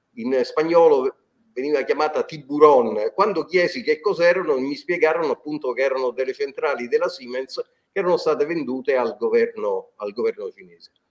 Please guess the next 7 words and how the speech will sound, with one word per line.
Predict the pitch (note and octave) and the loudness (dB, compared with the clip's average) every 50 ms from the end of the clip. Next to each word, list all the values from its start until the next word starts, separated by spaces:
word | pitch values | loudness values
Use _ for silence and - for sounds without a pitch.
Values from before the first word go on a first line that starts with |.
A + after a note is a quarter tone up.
| _ _ _ _ _ | _ _ _ _ _
Quando | - F3+ G#3+ A3 G3 F#3+ G3+ | 2 2 4 6 6 6 6
uno, | G#3+ F#3+ D#3+ B2 G2 - - - _ _ _ _ _ | 6 4 4 2 0 -4 -14 -16 _ _ _ _ _
come | - C#3+ D#3 | -4 -2 -2
dire, | D#3 D#3 D3 C#3+ | 0 2 2 2
vede | B2+ C3+ F#3 G3 F3+ F3+ | 4 6 4 6 6 6
all'assetto | D#3+ D3 C3+ A#2+ - - D#3+ E3+ E3 - C#3+ B2 | 6 4 4 0 0 0 0 0 0 -2 -6 -6
cinese | - C#3 B2+ A#2+ A2+ G#2 G2 F2 F2 G2 G2 F#2+ - - _ | -4 -2 -2 0 -2 -2 -4 -6 -6 -6 -6 -6 -8 -12 _